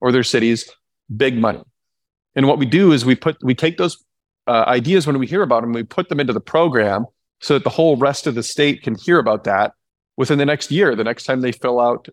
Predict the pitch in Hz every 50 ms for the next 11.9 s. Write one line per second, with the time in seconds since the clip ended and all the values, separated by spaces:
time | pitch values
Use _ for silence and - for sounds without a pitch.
0 | _ - - 123 120 113 - - 165 196 196 - - 117 107 101 90 69 64 -
1 | - - 110 110 - - 104 76 57 50 - - _ _ _ _ _ _ - -
2 | 147 131 - 160 147 170 180 - 214 165 135 - - - 131 - 151 139 - 143
3 | 143 - 135 135 - 160 151 135 135 - - - 139 131 117 127 127 127 - -
4 | - 117 107 117 143 - - - - 113 127 165 - - 113 - 131 120 - 123
5 | 113 110 107 117 117 117 - 110 - 127 120 110 - 123 120 117 - 123 120 117
6 | 120 117 117 - - 120 120 123 123 - 113 104 - 110 98 - 110 110 131 -
7 | - - - - _ _ _ _ _ _ - 131 135 139 139 139 131 135 135 135
8 | 131 131 131 - - 151 147 - 160 135 147 202 226 208 165 - 208 196 175 -
9 | 202 190 185 180 - - 185 196 175 175 151 131 - - - 165 151 151 139 -
10 | - 165 - - 160 147 131 113 - - - 135 131 - 139 120 127 143 143 -
11 | 156 127 120 123 - 143 135 - - 127 123 131 127 113 120 120 120 120